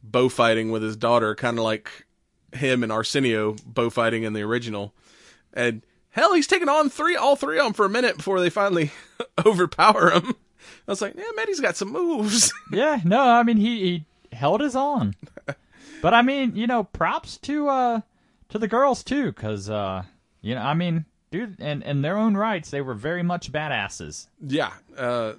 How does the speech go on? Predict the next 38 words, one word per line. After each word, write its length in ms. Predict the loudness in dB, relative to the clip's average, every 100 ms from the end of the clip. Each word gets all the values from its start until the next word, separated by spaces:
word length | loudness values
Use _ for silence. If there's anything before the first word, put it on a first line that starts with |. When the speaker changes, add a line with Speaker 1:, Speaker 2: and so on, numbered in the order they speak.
| -10
Speaker 1:
especially 460 | -8 -6 -4 -2 -2
later 320 | 0 2 2
on 160 | 2 0
in 40 |
the, 180 | -2 -4
in 160 | -6 -6
the 60 |
movie 240 | -4 -4 -4
when 100 | -6
we'll 120 | -6
get 180 | -6 -4
to 140 | -6
it, 120 | -6
when 100 | -6
they 120 | -6 -6
act-, 240 | -8 -18 _ _ _ _
actually 280 | -12 -10 -6
get 180 | -8 -6
their 140 | -4
own 320 | -4 -4 -8 -10
little, 260 | -8 -8 -10 _ _ _ _ _
little 160 | -6 -2
fight 260 | 0 0
scene. 300 | 0 -4 -4 -10 _ _ _ _ _
And, 260 | 4 4 4
but 120 | 4
yeah, 220 | 6 4 4 -2
and 140 | -2
the, 140 | -4 -6 -20 -18 -16 -16 _ _ _ _
that's 360 | -2 -2 0
at 100 | -2
the 80 | -2
point 300 | -2 -2 0
when 180 | -2 -2
we 300 | -2 -2 -4
are 280 | -2 -2 -2
reintroduced 800 | 0 2 2 0 0 -2 -4 -6
to 380 | -4 -2 -4